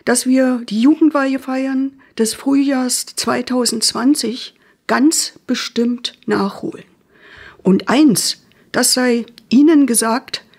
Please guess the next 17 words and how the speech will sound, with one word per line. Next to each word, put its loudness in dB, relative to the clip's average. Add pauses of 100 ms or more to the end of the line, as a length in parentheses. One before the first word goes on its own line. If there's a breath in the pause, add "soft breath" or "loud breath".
(140)
die 0
jetzt -2
die -2
Jugendweihe 0
empfangen 0 (140)
sollten: 0 (580 soft breath)
Erwachsen -2 (240)
werden 0
Sie -4 (180)
trotzdem. -4 (340 loud breath)
Und 0
ich -4
wünsche 4
Ihnen, 0 (560 loud breath)
dass 2
Sie -2 (600 soft breath)
mit 0